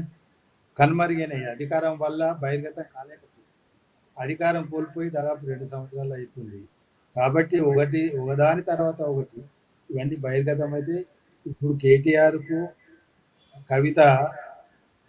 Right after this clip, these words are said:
బాగానే ఉన్నట్టు కనిపిస్తుంది, కానీ కవిత నిన్నటి ప్రెస్ కాన్ఫరెన్స్లో ఒకటి ఏం చెప్తున్నది, నే-, మన కేసీఆర్, కేటీఆర్ ర-,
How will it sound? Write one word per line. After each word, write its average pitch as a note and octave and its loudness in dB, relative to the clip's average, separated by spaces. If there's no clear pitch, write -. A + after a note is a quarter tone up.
బాగానే C#3 4
ఉన్నట్టు D#3+ 4
కనిపిస్తుంది, C#3+ -2
కానీ D3 -6
కవిత C#3+ -4
నిన్నటి F3 -4
ప్రెస్ D3 -4
కాన్ఫరెన్స్లో F3+ 0
ఒకటి D#3+ 0
ఏం D#3+ -2
చెప్తున్నది, E3 0
నే-, D3+ 0
మన C3+ -4
కేసీఆర్, E3 2
కేటీఆర్ D3+ -8
ర-, C#3+ -10